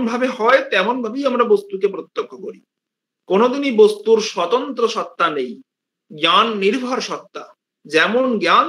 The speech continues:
তেমন প্রত্যক্ষ, এটা হচ্ছে প্রত্যয়বাদী। তো এই ভাববাদী এবং প্রত্যয়বাদী বিষয়ে ভারতীয় দর্শনে যে বিভেদটা হলো, এক্ষেত্রে কারা কারা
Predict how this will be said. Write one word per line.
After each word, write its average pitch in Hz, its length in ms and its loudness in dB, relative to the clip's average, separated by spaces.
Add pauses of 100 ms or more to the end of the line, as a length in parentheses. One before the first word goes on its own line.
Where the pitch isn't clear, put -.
(140)
তেমন 202 220 2 (100)
প্রত্যক্ষ, - 440 -10 (420)
এটা 226 240 4
হচ্ছে 202 280 -8 (320)
প্রত্যয়বাদী। 165 640 0 (680)
তো 247 60 -2
এই 302 140 4 (520)
ভাববাদী 190 540 4
এবং 302 120 -4 (100)
প্রত্যয়বাদী 247 580 2 (120)
বিষয়ে 135 320 -4 (400)
ভারতীয় 202 280 2
দর্শনে 247 420 4
যে 240 160 -4 (140)
বিভেদটা 240 460 -2 (120)
হলো, 135 200 2 (480)
এক্ষেত্রে 240 480 0 (140)
কারা 180 240 4
কারা 269 240 6